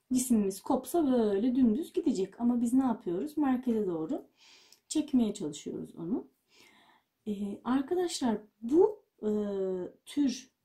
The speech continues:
çembersel hareket sorularını çözerken normalde merkezcil kuvvetimiz, evet, sistemin merkezine doğrudur. Burada da hatta, e, M G artı T ikidir merkezcil kuvvetimiz. Bu ikisinin toplamıdır.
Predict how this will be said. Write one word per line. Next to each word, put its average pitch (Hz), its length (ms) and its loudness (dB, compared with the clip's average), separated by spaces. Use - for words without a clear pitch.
çembersel 214 640 -2
hareket 190 460 -6
sorularını 190 500 -4
çözerken 254 680 -2
normalde 254 680 2
merkezcil 208 1000 -2
kuvvetimiz, 175 880 -4
evet, 240 360 0
sistemin 247 600 2
merkezine 208 720 -2
doğrudur. 175 600 -4
Burada 233 340 2
da 190 140 -6
hatta, 208 460 -8
e, 165 640 -2
M 240 100 8
G 254 240 2
artı 180 380 -6
T 226 180 0
ikidir 220 380 0
merkezcil 170 680 -6
kuvvetimiz. 151 600 -8
Bu 208 100 -2
ikisinin 214 420 -2
toplamıdır. 180 760 -6